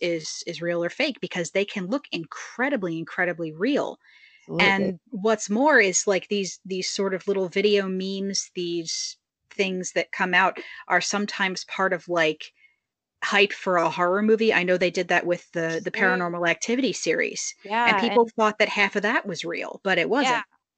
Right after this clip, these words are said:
Speaker 2: Charlie Charlie, when that happened, my
Speaker 1: Oh my
Speaker 2: blog
Speaker 1: God.
Speaker 2: also exploded. You know, I got around a hundred messages a day, honestly, for about three days saying, "Is Charlie Charlie real?" And, like,
Speaker 1: Mm-hmm.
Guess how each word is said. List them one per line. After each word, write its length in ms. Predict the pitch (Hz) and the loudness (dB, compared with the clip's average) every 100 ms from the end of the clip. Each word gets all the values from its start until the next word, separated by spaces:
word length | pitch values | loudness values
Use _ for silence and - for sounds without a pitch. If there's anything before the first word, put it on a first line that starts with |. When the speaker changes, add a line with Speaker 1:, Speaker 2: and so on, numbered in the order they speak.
| _ _ - | _ _ 0
Speaker 2:
Charlie 300 | 285 311 226 | 4 4 2
Charlie, 440 | - 254 254 208 | 0 2 2 0
when 120 | 190 | -2
that 220 | 196 220 226 | 2 2 2
happened, 600 | 185 175 185 175 185 - | -2 -2 -4 -6 -8 -12
my 160 | - 202 | -2 0
Speaker 1:
Oh 200 | 196 202 | 2 4
my 120 | 185 | 4
Speaker 2:
blog 40 | 185 | 2
Speaker 1:
God. 400 | 175 165 294 - _ | -4 -4 -6 -14 _
Speaker 2:
also 320 | - 339 - 208 | 0 0 2 -2
exploded. 800 | 185 - - 208 196 190 196 | -2 -6 -2 2 4 4 2
You 100 | 208 | 2
know, 160 | 208 202 | 4 6
I 160 | 220 240 | 8 6
got 420 | 247 240 208 190 _ _ _ - | 6 6 6 2 _ _ _ -6
around 300 | 214 240 247 | 2 2 2
a 60 | |
hundred 320 | 202 214 226 202 | 0 -2 -2 -2
messages 360 | 196 196 180 | -4 -6 -8
a 60 | 175 | 0
day, 320 | 180 202 170 - | 8 8 8 6
honestly, 460 | 208 208 185 175 | 6 4 2 0
for 120 | - | 6
about 300 | 202 196 190 | 6 8 6
three 180 | - 220 | 6 4
days 380 | 202 208 180 185 | 8 8 8 2
saying, 400 | - 185 175 175 | -2 0 0 -4
"Is 280 | - 208 - | 0 -2 0
Charlie 300 | - 214 196 | 2 2 2
Charlie 320 | 220 185 170 | 2 2 0
real?" 400 | 175 208 160 - _ _ _ _ _ | -2 -2 -2 -6 _ _ _ _ _
And, 340 | - 190 180 - | 2 2 2 -4
like, 440 | 190 185 180 170 - | 0 2 2 -4 -10
Speaker 1:
Mm-hmm. 380 | 175 160 185 196 | -12 -12 -10 -8